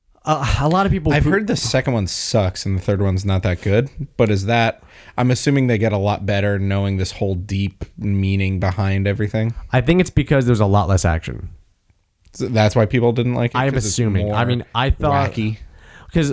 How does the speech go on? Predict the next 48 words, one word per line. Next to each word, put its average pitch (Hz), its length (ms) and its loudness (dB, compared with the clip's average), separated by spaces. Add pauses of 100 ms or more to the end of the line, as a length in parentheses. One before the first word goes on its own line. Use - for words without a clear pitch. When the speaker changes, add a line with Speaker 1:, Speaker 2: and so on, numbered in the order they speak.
Speaker 1:
like, 135 280 2
the 139 80 2
first - 640 0 (420)
Matrix 120 400 2
was 104 380 2
a 107 100 0
lot 101 300 2
of 95 80 0 (140)
fighting, 98 540 0
f-, - 300 -12
hand-to-hand 95 380 0
combat, 92 380 0
a 95 60 0
lot 92 340 0
of 98 140 -4
guns. 95 320 0
It 95 40 4
was 92 120 0
Speaker 2:
Yeah. 98 80 2
Speaker 1:
the 92 60 2
whole, 101 280 0
like, 92 240 -2
hallway 101 420 0
scene 101 420 -2
Speaker 2:
Yeah. 92 440 -4
Speaker 1:
in 90 60 -2
the 92 100 0
elevator. 98 560 2
Like, 90 160 -4
there 127 100 -2
was 117 120 -4
a 95 40 0
lot 95 280 -2
going 90 180 0
on. 107 300 0 (120)
Speaker 2:
Uh, 92 260 -2
the - 120 -6
lobby 90 460 -2
scene. 92 520 -2
Speaker 1:
Yeah, 104 180 4
the, 95 120 0
the 87 200 -2
gun, 107 500 2
the, 101 420 -2
the 95 80 -8
bullet 104 480 -4
dodge 104 420 2
Speaker 2:
Yep, 110 80 -2